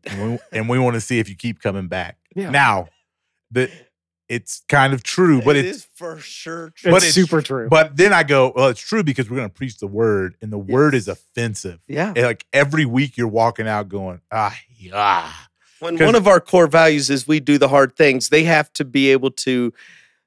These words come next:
Speaker 2: sit under the hard teachings and say, "Is
Speaker 1: Yeah.
Speaker 2: this what, uh, something I wanna be a part of?"
Speaker 1: So genuinely, we just want people to get to know us. We wanna get to
Speaker 2: Yes.
Speaker 1: know them.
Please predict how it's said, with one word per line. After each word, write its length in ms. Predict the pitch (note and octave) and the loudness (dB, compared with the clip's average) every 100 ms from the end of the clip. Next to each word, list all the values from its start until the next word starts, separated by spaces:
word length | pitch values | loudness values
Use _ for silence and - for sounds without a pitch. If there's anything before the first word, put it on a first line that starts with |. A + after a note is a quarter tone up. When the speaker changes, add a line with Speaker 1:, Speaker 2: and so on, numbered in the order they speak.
| - | -6
Speaker 2:
sit 420 | - - E3 E3 D#3 | -2 2 2 2 2
under 500 | E3+ G3 C#3 B2+ B2+ | 2 2 4 4 4
the 140 | B2 | 0
hard 380 | - D#3 D3+ C#3 | 2 4 4 0
teachings 540 | - G3 - B2+ A#2 A#2+ | -4 -4 -2 -4 -4 -6
and 140 | A2+ | -6
say, 300 | - B2 B2 | 0 2 2
"Is 200 | C3+ C3+ | 0 0
Speaker 1:
Yeah. 80 | G#2 | -2
Speaker 2:
this 200 | C#3 - | -4 0
what, 200 | C3+ B2+ | 2 2
uh, 120 | - | 0
something 300 | - C3 C#3+ | -2 0 2
I 40 | |
wanna 200 | C#3+ C#3+ | 2 2
be 100 | C#3+ | 2
a 60 | D3 | 2
part 220 | F3 G#3+ | 2 -2
of?" 100 | F3+ | -2
Speaker 1:
So 140 | F3 D#3+ | 0 2
genuinely, 640 | C#3+ G#3+ D#3+ C3+ A#2+ A2+ | 4 2 2 -2 -4 -4
we 200 | B2 F#3 | -2 -2
just 180 | D#4 G3+ | -2 -2
want 160 | C3+ | -2
people 200 | C#3 A#2+ | -4 -6
to 60 | G#2+ | -6
get 160 | A2 - | -6 -8
to 80 | |
know 200 | G#2 G#2 | -6 -2
us. 340 | A#2+ C3 B2+ - | 0 0 -4 -6
We 80 | E3+ | -8
wanna 140 | A2+ | -6
get 140 | G#2 G#2 | -6 -6
to 80 | G#2 | -8
Speaker 2:
Yes. 20 | |
Speaker 1:
know 100 | G2+ | -8
them. 460 | B2+ C#3 C3+ A#2 | -2 0 0 -2